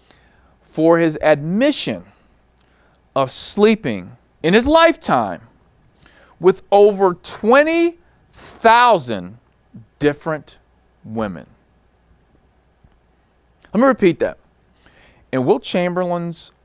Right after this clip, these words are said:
life, he said that he slept with over twenty thousand different women. Now listen, I, I've got a calculator on my phone, but I, I'm actually scared to even try to, like,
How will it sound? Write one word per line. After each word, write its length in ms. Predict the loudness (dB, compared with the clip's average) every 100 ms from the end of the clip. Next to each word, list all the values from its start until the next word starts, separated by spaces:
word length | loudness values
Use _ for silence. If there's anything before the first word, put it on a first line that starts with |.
| _
life, 540 | -4 -2 -4 -14 -20 -20 _ _ -20 _ _ _ _ _ _ _ _
he 240 | -6 -2 -2
said 340 | 0 2 2
that 140 | 0 -6
he 240 | -6 -8
slept 840 | -10 -14 -14 -4 0 -2 -4 -14
with 200 | -12 -12 -4
over 300 | -4 -4 -8
twenty 720 | -14 -8 -6 -6 -10 -12 -14 -20 _ _
thousand 840 | _ 0 2 2 -2 -12 -14 -18 _ _ _ _ _ _ -20 -8
different 400 | -6 -6 -10 -12
women. 340 | -12 -12 -14 -20 _ _ _ _ _ _ _ _ _
Now 160 | -4 0
listen, 220 | 0 2
I, 240 | 2 2 2
I've 220 | 2 4
got 160 | 2 0
a 40 |
calculator 600 | 0 0 0 0 0 0
on 140 | -2
my 140 | -2 -6
phone, 320 | -4 -4 -2
but 80 | -2
I, 140 | 0 0
I'm 120 | 0
actually 380 | 0 -2 -8 -8
scared 640 | -10 -4 -2 0 -2 -6
to 100 | -8
even 300 | -8 -8 -10
try 300 | -4 0 0
to, 80 | 0
like, 400 | -2 -4 -10